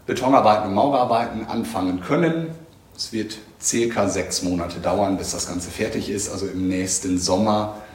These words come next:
könnt ihr einziehen in euer schönes neues Haus. Wir haben ja schon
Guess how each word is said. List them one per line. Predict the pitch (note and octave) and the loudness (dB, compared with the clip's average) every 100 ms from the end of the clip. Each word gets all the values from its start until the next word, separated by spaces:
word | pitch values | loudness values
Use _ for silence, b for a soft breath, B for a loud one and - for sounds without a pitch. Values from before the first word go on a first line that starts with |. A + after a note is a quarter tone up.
| B - | B -10
könnt | - F#2 F2 | -4 -4 -2
ihr | F#2+ | -4
einziehen | D2+ F#2 G2+ G#2 F#2+ F2+ | -2 -2 -2 0 0 0
in | F2 | -2
euer | F#2 F2+ | -4 -4
schönes | - F2 F2 F2 - | -4 0 0 0 -2
neues | D#2 D#2+ - | -4 -4 0
Haus. | G2 - - - - - B B B B B B B B B - - - - - - | 0 0 -2 -8 -14 -20 B B B B B B B B B -18 -18 -20 -20 -20 -12
Wir | A#2 B2 | 0 4
haben | F3 | 6
ja | D3 D3 | 4 4
schon | - C#3 C#3 C3+ B2+ | 2 6 8 6 4